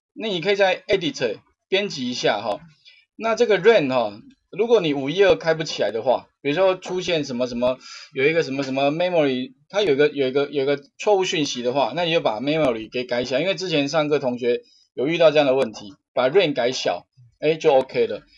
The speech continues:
第二个就是，呃，这个，这个，这个，这个我想没差啦，因为它只是一个储存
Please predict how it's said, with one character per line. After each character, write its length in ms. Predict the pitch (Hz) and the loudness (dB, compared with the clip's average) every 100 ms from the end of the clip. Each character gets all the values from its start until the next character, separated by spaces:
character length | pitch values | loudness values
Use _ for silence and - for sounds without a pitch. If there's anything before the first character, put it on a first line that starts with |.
| _ _ _ | _ _ _
第 140 | 240 | 2
二 120 | 247 | 2
个 200 | 196 165 | 6 6
就 140 | 160 180 | 6 2
是， 560 | 160 165 151 147 139 135 | -2 -2 2 2 2 2
呃， 280 | 120 117 | 0 0
这 160 | 113 185 | -2 -4
个， 120 | 156 | -4
这 140 | 143 156 | -4 -4
个， 260 | 139 135 156 160 - | 0 0 -2 -10 -14
这 100 | - | -8
个， 140 | - 156 | -4 -2
这 120 | 220 | 2
个 100 | 170 | 2
我 80 | 160 | 2
想 160 | 135 | 0
没 100 | 123 | -2
差 220 | 123 135 | -4 -2
啦， 200 | 127 110 | -2 -2
因 120 | 120 185 | -6 -4
为 80 | |
它 160 | 180 180 | -2 -4
只 120 | 139 | -4
是 140 | 131 160 | -6 -4
一 80 | |
个 140 | 135 131 | -2 -2
储 180 | 135 135 | -2 -6
存 400 | 123 120 123 | -4 -4 -6